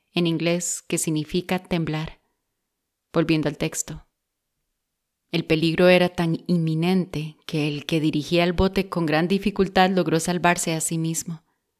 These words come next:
Sin embargo, el Señor nos libró y nos llevó a salvo a la orilla de Gravesend. Desde Gravesend viajamos a Rochester, donde el Señor puso en nuestro corazón que fuéramos a una reunión de bautistas. Allí fuimos arrestados por soldados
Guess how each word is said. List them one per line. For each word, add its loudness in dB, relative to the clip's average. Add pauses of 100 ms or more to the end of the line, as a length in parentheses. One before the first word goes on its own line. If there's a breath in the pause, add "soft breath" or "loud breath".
(680)
Sin -4
embargo, 0
el 4
Señor -2
nos 0
libró 2
y 4
nos 2
llevó 2
a 2
salvo 0
a 2
la 2
orilla 0
de 0
Gravesend. -4 (1200)
Desde 2
Gravesend 0
viajamos 0
a 0
Rochester, -4 (160)
donde 4
el 4
Señor -2
puso 0
en 4
nuestro 2
corazón 0
que -6
fuéramos -2
a -4
una 2
reunión 2
de 4
bautistas. -2 (460)
Allí -4
fuimos 4
arrestados 2
por -2
soldados 0